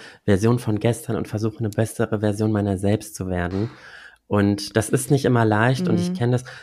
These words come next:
Speaker 1: gerade wenn man auch mit, ähm, Social Media arbeitet und im Internet. Es gibt andere Menschen, die was Ähnliches machen wie man selbst, aber ich, ich sag immer, es ge-, eig-, es ist genug Platz für uns alle da
Speaker 2: Mhm.
Speaker 1: und, ähm,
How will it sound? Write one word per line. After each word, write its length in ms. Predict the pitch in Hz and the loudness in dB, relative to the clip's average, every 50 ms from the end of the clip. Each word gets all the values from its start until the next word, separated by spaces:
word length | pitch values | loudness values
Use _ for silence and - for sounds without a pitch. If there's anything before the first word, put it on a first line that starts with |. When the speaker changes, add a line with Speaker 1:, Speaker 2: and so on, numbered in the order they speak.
| - - | -14 -4
Speaker 1:
gerade 280 | - 110 120 123 131 | 0 2 4 4 4
wenn 120 | 117 117 113 | 4 4 4
man 120 | 113 113 | 4 4
auch 260 | - - 113 110 - | 2 2 0 0 0
mit, 300 | - 113 110 - - - - | 0 0 0 -2 -4 -8 -4
ähm, 220 | 104 101 101 104 101 | -2 -2 0 -2 -2
Social 340 | - 120 117 - - 135 | -4 -4 -4 -2 -2 0
Media 360 | 123 120 117 117 120 113 113 110 | 0 0 0 0 0 0 0 0
arbeitet 380 | - 107 107 107 107 - 104 - | 0 0 0 0 0 -2 -4 -8
und 120 | 101 107 | -6 -6
im 120 | 113 113 | -4 -2
Internet. 440 | - 110 113 - 113 110 107 107 - | -2 -2 -2 -2 -2 0 0 0 0
Es 100 | 110 - | -2 -2
gibt 240 | - 147 151 - - | -2 -2 -2 0 0
andere 180 | 143 170 185 170 | 2 2 4 4
Menschen, 300 | 151 143 151 - - 127 | 2 2 2 0 -2 -4
die 100 | 127 127 | -2 -2
was 140 | 127 127 | -2 -2
Ähnliches 400 | - - 131 147 147 135 127 - | 0 2 2 2 2 0 -2 -2
machen 260 | 104 101 98 98 101 98 | -2 -2 -2 -2 -2 -4
wie 60 | 101 | -2
man 200 | 98 95 95 95 | -2 -2 -2 -4
selbst, 360 | - 92 95 98 - - - | -4 -4 -6 -6 -6 -8 -6
aber 280 | 107 107 113 110 107 - - - - - - - - - _ _ _ _ _ - | -2 0 2 0 0 0 -6 -20 -20 -20 -20 -20 -20 -20 _ _ _ _ _ 0
ich, 220 | 127 127 - - - - | 0 0 -2 -10 -4 2
ich 180 | - 180 - | 2 4 6
sag 140 | - 180 160 | 6 4 4
immer, 320 | - - 151 147 151 - | 6 6 6 6 6 4
es 140 | - - - | 2 -2 -2
ge-, 140 | - 135 - | 0 0 2
eig-, 220 | - 123 143 143 - | 4 2 2 2 0
es 160 | - 131 - | -2 -2 0
ist 160 | 160 156 - - | -2 -2 0 0
genug 320 | 143 135 147 151 151 - | 2 2 2 2 0 0
Platz 240 | - 135 131 127 - | 0 0 0 0 -2
für 100 | - 120 | -2 -2
uns 180 | 110 107 - | -2 -2 0
alle 220 | - - 110 113 104 | 0 0 2 2 0
da 320 | - 98 95 92 98 120 | 0 0 2 2 2 2
Speaker 2:
Mhm. 220 | 180 175 170 170 107 | 2 2 0 0 0
Speaker 1:
und, 400 | 107 107 107 110 107 - - - | 0 2 0 0 -2 -6 -6 -4
ähm, 380 | 107 107 107 107 107 110 107 | -2 0 0 0 0 -2 -2